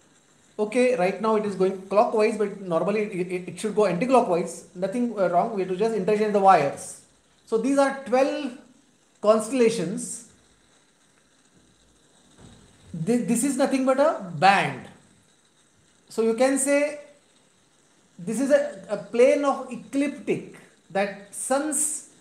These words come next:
position and Earth's orbit around sun. So that ecliptic I am trying to show you as a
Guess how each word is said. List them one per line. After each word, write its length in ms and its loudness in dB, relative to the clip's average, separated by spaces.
position 680 2
and 180 -6
Earth's 360 6
orbit 320 -2
around 440 -2
sun. 400 -4
So 120 -10
that 280 2
ecliptic 640 -4
I 60 -2
am 100 -4
trying 180 0
to 80 -4
show 220 2
you 260 -4
as 200 0
a 240 0